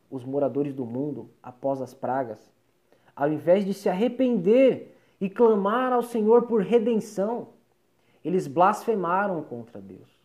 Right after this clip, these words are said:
Essa semana, quando eu, eu li esse texto, eu me lembrei de algo que o irmão Humberto,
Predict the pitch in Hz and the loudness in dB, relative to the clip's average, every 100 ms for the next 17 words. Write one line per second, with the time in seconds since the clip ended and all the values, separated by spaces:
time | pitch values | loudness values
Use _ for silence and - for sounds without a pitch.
0 | _ _ _ _ _ _ _ _ _ _ | _ _ _ _ _ _ _ _ _ _
1 | _ _ _ _ _ _ - 156 180 208 | _ _ _ _ _ _ -14 -8 -2 0
2 | 208 254 240 233 226 202 185 - 180 170 | 0 0 0 4 4 4 0 -4 0 0
3 | 202 226 214 - _ _ _ - 151 165 | 0 -2 -6 -16 _ _ _ -10 -10 -8
4 | 151 180 202 202 113 - _ _ _ _ | 0 2 2 0 -12 -14 _ _ _ _
5 | _ _ 139 160 165 147 143 175 170 - | _ _ -6 -4 -4 0 2 4 2 0
6 | - _ _ _ _ _ _ 127 147 165 | -10 _ _ _ _ _ _ -2 2 2
7 | 170 170 175 175 165 147 123 104 127 147 | 2 -2 -2 -2 -2 -2 -4 -8 -6 -4
8 | 147 180 151 127 147 151 | -2 -4 -2 0 0 -2